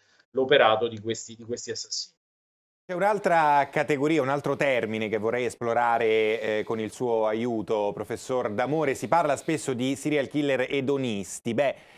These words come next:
Speaker 2: eh, il termine edonè in greco significa piacere, quindi se ci fermiamo all'etimologia,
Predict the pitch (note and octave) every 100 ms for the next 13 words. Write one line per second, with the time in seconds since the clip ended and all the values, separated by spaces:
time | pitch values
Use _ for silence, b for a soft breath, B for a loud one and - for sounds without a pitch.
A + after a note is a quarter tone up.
0 | B C3 C3 A#2+ F3 D#3 B2 B2+ B2+ C#3+
1 | C#3 E3 E3 C3+ A#2+ A#2+ D3 B2+ G#2 A#2
2 | B2 A#2 A#2+ A2+ A#2 D#3+ C3 A2 A#2 A#2+
3 | A2+ G#2+ C3+ C3 A#2+ C3+ C3 B2+ A#2+ A#2+
4 | A#2+ B2 C#3 A2 B2 G#2+